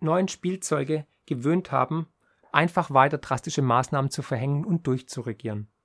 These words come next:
Kann ich nur unterstreichen. Und genau dieselbe Gefahr sehen auch Hunderttausende, Millionen Menschen weltweit, die immer vermehrt weiter auf die Straße gehen und protestieren. Und zwar egal, ob geimpft, ungeimpft, geboostert oder was auch immer.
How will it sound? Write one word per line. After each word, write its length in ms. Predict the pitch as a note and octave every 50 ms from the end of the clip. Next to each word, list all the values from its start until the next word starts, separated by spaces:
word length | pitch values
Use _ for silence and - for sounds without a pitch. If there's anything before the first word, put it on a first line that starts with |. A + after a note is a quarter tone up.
| _ _ _ _ _ _
Kann 180 | - C#3 D#3 F3
ich 160 | E3+ E3+ -
nur 320 | C#3+ C3 C3 C3+ C3+ -
unterstreichen. 680 | - - C3 C3+ - - - - - - B2 - D3 - _
Und 140 | E3+ E3 -
genau 260 | D#3+ C#3 E3 F#3+ G#3+
dieselbe 460 | G#3 G3+ F3+ - D#3+ D#3 E3 E3+ F3
Gefahr 380 | D#3 D3+ - - C#3+ C#3 C#3 C3+
sehen 280 | - E3 E3+ F3+ F3+
auch 300 | - - C3 A#2+ - - - _ _ _ _ _ _ _ _ _ _ _ - -
Hunderttausende, 640 | A3+ A3+ G#3+ F#3+ - - C#3+ C#3+ D3 C3 C3 B2+ B2+
Millionen 440 | D3 E3 D#3 D3+ G3+ G#3 A3 G#3
Menschen 420 | F3+ D#3+ D#3+ E3+ E3 - D#3 C3 A2+
weltweit, 520 | C3 C3+ C#3 C3+ - C3 B2+ B2 A#2+ - _
die 60 | - -
immer 280 | - A3+ G#3+ F3 C3+
vermehrt 480 | - - D3+ C#3+ C#3 D3 D3 C#3 - -
weiter 320 | C3 C3 C#3 - - -
auf 100 | C3 -
die 120 | - D3 -
Straße 420 | - - - C3 C3 - C#3 C3+
gehen 140 | - C3 B2
und 120 | A#2+ A#2+
protestieren. 760 | - - B2 - - A2 - - - - A#2 A2 G2+ G#2 G2+ - _ - - - -
Und 160 | G#3 F#3 F3
zwar 200 | - - D#3 D#3
egal, 380 | D#3 - - D3 D#3+ E3 D3+
ob 300 | - - D3 - - -
geimpft, 500 | - D3 D3+ - E3 E3 D#3 - - -
ungeimpft, 460 | - E3 E3+ D#3+ - - D3+ C#3+ - -
geboostert 540 | - C3 - _ F3 F#3+ G#3 G3 - D3+
oder 160 | C#3+ B2+ C3+ C#3
was 180 | D#3+ E3+ -
auch 220 | - D3+ C3 - -
immer. 400 | - E3 E3 D#3 C3 A2 -